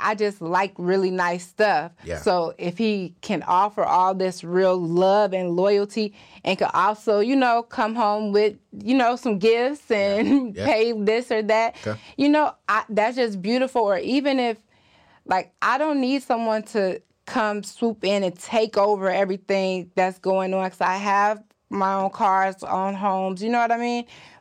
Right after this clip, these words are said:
Speaker 1: But as long as he can afford and take care of his full lifestyle, like,
Speaker 2: Right.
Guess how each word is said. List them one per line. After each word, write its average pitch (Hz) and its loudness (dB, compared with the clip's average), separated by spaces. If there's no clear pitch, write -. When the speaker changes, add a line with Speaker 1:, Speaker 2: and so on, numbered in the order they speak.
Speaker 1:
But 190 0
as 196 -2
long 240 0
as 226 -2
he 254 0
can 208 -4
afford 214 2
and 202 -8
take 202 -4
care 208 0
of 175 -4
his 233 0
full 214 2
lifestyle, 175 0
like, 170 0
Speaker 2:
Right. - -